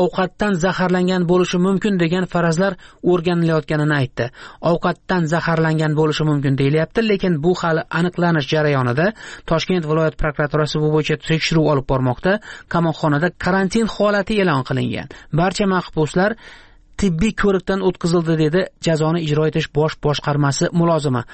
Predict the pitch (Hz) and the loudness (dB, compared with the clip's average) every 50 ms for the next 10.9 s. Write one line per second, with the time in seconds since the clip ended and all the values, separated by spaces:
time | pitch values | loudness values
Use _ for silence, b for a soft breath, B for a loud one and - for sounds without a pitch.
0 | B B B B - 160 180 175 190 180 - 190 180 - - 190 - 170 - - | B B B B -2 0 0 0 0 0 0 -2 -2 -2 -4 -4 -4 -4 -4 -2
1 | 190 185 160 - 185 170 160 170 175 175 165 175 175 175 170 165 180 175 170 180 | 0 0 0 2 0 0 2 2 0 2 2 2 2 0 0 0 -2 0 2 2
2 | 180 180 170 175 175 170 170 160 160 165 156 - 160 160 165 185 214 214 B B | 2 2 2 2 2 2 2 2 0 -2 -2 0 0 2 2 2 0 -2 B B
3 | B B - - 175 175 160 170 170 175 170 175 - - 175 160 - 175 165 151 | B B -4 -2 0 0 0 2 0 0 0 -2 -2 -4 -4 0 0 0 0 0
4 | 131 147 165 170 156 170 170 175 156 160 165 170 165 170 170 165 165 165 165 160 | 0 0 0 0 2 2 0 0 2 2 2 2 2 2 2 2 2 2 2 4
5 | 175 185 196 185 B B B B B B - 156 165 160 151 170 165 - 175 170 | 4 2 2 0 B B B B B B -2 -2 -2 0 0 -2 0 2 2 2
6 | 175 175 175 - 165 170 170 180 190 185 170 165 151 156 160 151 - 170 156 151 | 2 0 0 -2 -2 0 2 2 2 2 2 0 0 0 0 0 0 -2 0 0
7 | 147 135 160 180 208 208 B B B B - 175 175 170 151 160 170 175 165 - | 0 0 2 2 0 0 B B B B -4 -2 0 0 2 2 0 0 0 -2
8 | 185 - - 185 175 175 170 147 - 165 - 175 160 - - 165 156 - 160 160 | -4 -2 0 0 2 2 2 0 0 0 0 0 -2 0 0 -2 0 0 0 0
9 | 147 143 139 131 117 - B B B B - - - 170 156 - - 165 151 143 | 2 2 2 0 0 -4 B B B B -10 -4 -2 -2 -2 0 0 -2 0 0
10 | 156 175 190 185 B B B - - 180 170 165 170 160 151 175 185 190 | 0 0 0 -2 B B B -4 -2 0 2 2 2 2 2 2 0 0